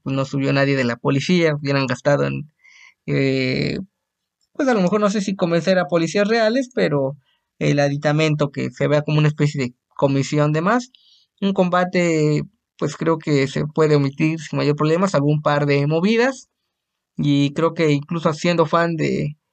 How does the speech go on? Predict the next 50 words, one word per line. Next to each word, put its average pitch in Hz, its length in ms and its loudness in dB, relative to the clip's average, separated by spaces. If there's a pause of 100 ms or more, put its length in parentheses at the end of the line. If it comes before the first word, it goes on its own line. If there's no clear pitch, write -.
(340)
triple 175 380 0
A 165 160 4
y 165 40 0
de 165 60 0
este 165 160 -2
concepto 151 480 0
de 143 120 0
Marvel, 156 380 0
pues 139 140 -4
no 147 140 0
te 143 120 -10
pierdes 143 440 0
de 131 200 -4 (280)
gran 143 300 0
cosa. 127 360 -2 (1300)
De 165 100 -4
ahí 190 140 2
una 220 180 2
lucha 226 280 0
por 196 180 0
el 160 60 -2
campeonato 185 540 0
mundial 175 360 0
de 180 80 0
tríos, 240 520 -2 (340)
donde 170 240 0
Aramis, 185 440 2
Willie 196 260 2
Mack 202 340 2
y 180 80 -2
Mister 185 260 0
Set 196 180 0
Junior 226 460 0
se 190 80 0
enfrentaron 156 560 0
a 139 120 0
los 135 180 -6
campeones 147 560 0
vigentes 151 480 -2
de 147 80 0
la 147 100 2
marca, 180 380 0
la 156 100 0
nueva 151 260 2
generación 151 560 0
Dinamita, 165 560 2
Sansón, 165 460 0
Cuatrero 160 400 -2
y 156 60 0
Forastero. 196 640 0